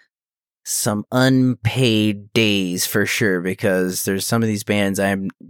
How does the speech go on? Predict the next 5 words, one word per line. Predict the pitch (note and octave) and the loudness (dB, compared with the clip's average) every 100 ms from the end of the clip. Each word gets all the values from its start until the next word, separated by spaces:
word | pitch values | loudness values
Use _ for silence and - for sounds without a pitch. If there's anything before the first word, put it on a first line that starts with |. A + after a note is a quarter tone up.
| A#2+ - | -6 -2
definitely | A2 - A2+ F#2+ G2 | 0 0 0 0 -2
not | G2 G2 D2+ | 0 -2 -2
missing | E2 F2+ - D#2 D#2+ | -4 -4 -4 -6 -4
at | C2 F2 | -2 -2
all | C#2 D#2+ C#2 D#2+ | 0 -2 -2 -4